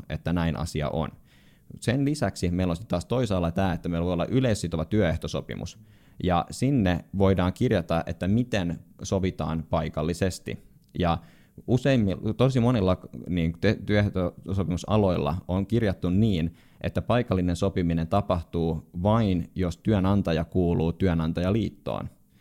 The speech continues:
Elikkä nyt sitten, jos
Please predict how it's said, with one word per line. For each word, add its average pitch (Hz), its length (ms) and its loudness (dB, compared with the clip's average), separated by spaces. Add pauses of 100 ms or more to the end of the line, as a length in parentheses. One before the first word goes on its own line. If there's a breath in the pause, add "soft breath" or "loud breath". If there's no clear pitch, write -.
(380 soft breath)
Elikkä 82 600 0
nyt 107 400 2 (480)
sitten, 90 420 0 (320)
jos 110 440 2